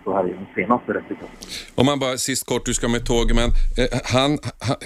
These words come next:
Speaker 2: hans motiv för att utföra det här var ju för att få ut det han kallar för sitt budskap,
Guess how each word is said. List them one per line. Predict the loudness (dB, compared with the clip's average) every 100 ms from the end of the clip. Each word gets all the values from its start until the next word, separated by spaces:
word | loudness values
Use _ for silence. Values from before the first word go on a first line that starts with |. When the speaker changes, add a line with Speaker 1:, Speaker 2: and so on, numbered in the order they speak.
| 0
Speaker 2:
hans | 2 4
motiv | 4 2 2 2 2
för | 2
att | 2
utföra | 0 2 2 4 4
det | 4
här | 4 4
var | 4 4
ju | 2
för | 2
att | 0 2
få | 2
ut | 4 2
det | 2
han | 2 2
kallar | 2 2
för | 2
sitt | 0
budskap, | 2 2 2 0 2 2